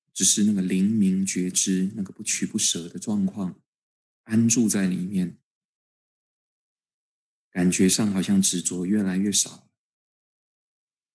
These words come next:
但是那个执着减少是因为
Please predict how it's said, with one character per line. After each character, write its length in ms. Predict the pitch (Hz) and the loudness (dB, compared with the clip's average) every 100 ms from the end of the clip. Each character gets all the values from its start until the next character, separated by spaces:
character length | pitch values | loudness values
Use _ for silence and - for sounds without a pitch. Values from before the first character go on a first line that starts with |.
| _ | _
但 160 | - 113 | -10 -2
是 160 | 110 110 | 4 4
那 60 | |
个 80 | 101 | 4
执 240 | 95 98 | 2 0
着 220 | 92 95 92 | -2 -2 -4
减 240 | - 92 | -2 -2
少 200 | - 90 | -2 -2
是 200 | 90 104 | -2 -2
因 180 | 98 101 | -4 -2
为 240 | 98 92 | -2 -2